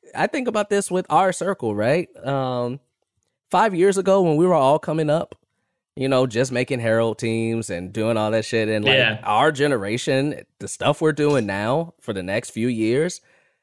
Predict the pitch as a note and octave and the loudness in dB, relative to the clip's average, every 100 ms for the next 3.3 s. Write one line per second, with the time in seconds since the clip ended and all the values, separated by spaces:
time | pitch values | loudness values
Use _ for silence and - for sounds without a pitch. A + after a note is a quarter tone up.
0 | _ _ _ _ - B2+ B2 - - A#4+ | _ _ _ _ 0 0 0 -4 -2 0
1 | F4+ F#4 G3 C#3 C#3+ D3 - C3+ G#2+ G#2 | 2 2 2 4 4 4 2 2 2 0
2 | C3 D3+ - C3 C#3 A2+ B2 B2+ B2 B2 | 0 0 0 0 2 2 2 4 2 2
3 | A#2 A#2 | -2 -4